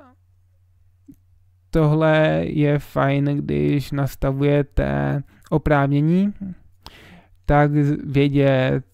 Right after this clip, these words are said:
instalaci, jestli je tam systém, nebo jestli je tam user a tak dále. Takže to se pak tam vypisuje. A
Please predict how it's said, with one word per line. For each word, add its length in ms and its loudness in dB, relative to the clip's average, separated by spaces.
instalaci, 760 -2
jestli 200 -4
je 40 -4
tam 180 -4
systém, 560 0
nebo 180 -2
jestli 240 -6
je 40 -6
tam 200 -6
user 540 2
a 80 -8
tak 120 -6
dále. 420 -4
Takže 320 2
to 120 -4
se 160 -6
pak 180 -10
tam 220 -2
vypisuje. 640 -10
A 300 0